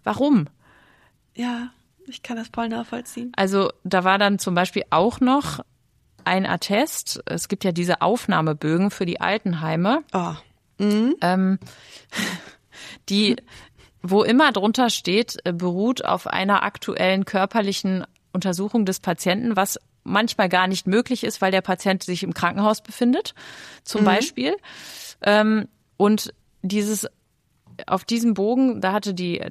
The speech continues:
Speaker 1: die Angehörige zu dem Patienten dann auch noch, ähm, Anweisungen geschrieben, was wir denn da noch draufschreiben sollen an, ähm, wichtigen Infos für die Pflege.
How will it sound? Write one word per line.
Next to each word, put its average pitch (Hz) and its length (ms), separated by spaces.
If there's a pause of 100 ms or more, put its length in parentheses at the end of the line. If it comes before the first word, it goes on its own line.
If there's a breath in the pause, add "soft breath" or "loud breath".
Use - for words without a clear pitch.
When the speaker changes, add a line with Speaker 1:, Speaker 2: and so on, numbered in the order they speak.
(120)
Speaker 1:
die 196 120
Angehörige 214 680
zu - 180
dem 190 240
Patienten 202 520
dann 180 180
auch 185 200
noch, 185 300 (200)
ähm, 175 540 (100)
Anweisungen 226 600
geschrieben, 220 420
was 196 180
wir 196 80
denn 180 160
da 170 100
noch 165 160
draufschreiben 226 600
sollen 226 320
an, 196 280
ähm, 180 240
wichtigen 180 380
Infos 196 440
für 190 200
die 170 140
Pflege. 208 480